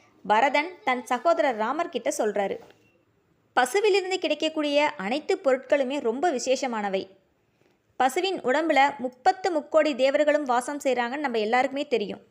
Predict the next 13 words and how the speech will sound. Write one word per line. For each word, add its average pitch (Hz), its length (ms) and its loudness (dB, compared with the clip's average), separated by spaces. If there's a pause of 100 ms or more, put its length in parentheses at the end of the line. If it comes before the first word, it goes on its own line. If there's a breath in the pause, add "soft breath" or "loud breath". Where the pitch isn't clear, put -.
(320)
பசுவின் 392 500 0
சாணத்துல 330 560 2
வாசல் 269 380 0
தெளித்தா 247 540 0 (140)
லக்ஷ்மி - 360 -2
கடாட்சம் 294 420 0
உண்டாகும், 226 600 -2 (480 soft breath)
கிருமி 415 320 2
நாசினின்னு 302 460 -2
நம்ம 262 220 -4
எல்லாருக்கும் 262 420 0
தெரியும். 196 420 -6 (880)
பசுவின் 381 460 0